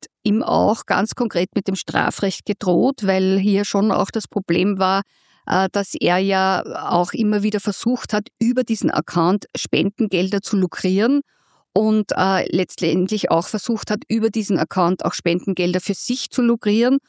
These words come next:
und das dann schon, äh, sehr grenzwertig war, ob das nicht unter Umständen auch einen Straftatbestand erfüllen könnte. Und da hat ihm die Richterin dann schon auch, äh, klar gemacht, dass er jetzt hier lieber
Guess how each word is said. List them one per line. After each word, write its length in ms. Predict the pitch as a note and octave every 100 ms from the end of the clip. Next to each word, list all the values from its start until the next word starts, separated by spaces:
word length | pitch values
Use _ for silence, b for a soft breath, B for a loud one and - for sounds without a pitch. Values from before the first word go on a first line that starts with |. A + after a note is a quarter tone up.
| _ _ _
und 320 | - G#3 G3+ -
das 200 | F#3+ -
dann 220 | G3 F#3+
schon, 560 | - F3+ F#3 F#3+ F#3 F3
äh, 380 | - F3+ F3+ -
sehr 260 | - F#3
grenzwertig 720 | G3+ F3+ F#3+ - G3 F#3+ A3 -
war, 420 | D#3+ C#3+ F3 G3+
ob 100 | G3
das 160 | - F#3+
nicht 200 | G3+ -
unter 220 | F#3+ -
Umständen 440 | E3+ - F#3+ F#3 E3+
auch 240 | - E3+
einen 220 | F#3+ F3
Straftatbestand 920 | F3 - - - F#3+ - G#3 - F3+ F3
erfüllen 400 | - G3+ G3 G3
könnte. 440 | F#3+ F3+ - F#3+ - _ _ _ _
Und 180 | G3 F3+
da 200 | - B2+
hat 160 | F3 F#3+
ihm 100 | F#3
die 80 |
Richterin 540 | F3+ F#3 - F3+ F3+ F3
dann 360 | E3+ E3 E3+ -
schon 340 | - F3 E3+
auch, 480 | F#3 D3 D#3+ - B2
äh, 260 | - D#3 C#3+
klar 260 | - B2
gemacht, 480 | F3 G3 D#3+ D#3 -
dass 140 | F#3+ -
er 180 | F3 F3 b b b b
jetzt 320 | F3 F3+ -
hier 180 | - F#3
lieber 400 | F3+ F3 F3